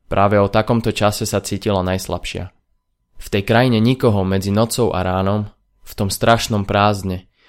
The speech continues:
keď vtáci stichli a človek si nemohol byť istý, či sa opäť rozospievajú. Vtedy sa mohlo stať všetko a ona o tom ani nemusela vedieť. Trocha sa schúlila, zachvatila ju slabosť.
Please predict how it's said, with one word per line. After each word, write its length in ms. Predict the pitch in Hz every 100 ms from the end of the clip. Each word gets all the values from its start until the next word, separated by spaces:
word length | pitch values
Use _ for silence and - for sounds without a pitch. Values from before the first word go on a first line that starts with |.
| _
keď 140 | - 95
vtáci 360 | - 117 123 117
stichli 480 | - 117 113 123 113
a 80 | 107
človek 320 | 123 123 120
si 160 | -
nemohol 400 | 110 123 131 120
byť 160 | 98 98
istý, 600 | - 98 - 113 117 113 _ -
či 100 | -
sa 200 | 107 -
opäť 240 | 104 104 95
rozospievajú. 800 | 98 98 98 95 92 98 95 95 _ _ _ _ _ _ _ _
Vtedy 260 | - 107 113
sa 160 | - 113
mohlo 320 | 117 123 120
stať 240 | - 117
všetko 440 | - 117 113 - 87 - _ -
a 20 | 98
ona 240 | 110 113
o 80 | 113
tom 240 | 117 120 113
ani 160 | 110
nemusela 460 | 107 101 - 92 87
vedieť. 480 | 90 90 87 - _ _ _ -
Trocha 260 | 123 123
sa 160 | 143 113
schúlila, 720 | - 107 107 110 117 117 - _ _ _ -
zachvatila 720 | 107 104 120 117 110 120 104
ju 60 | 90
slabosť. 640 | - 95 92 87 - -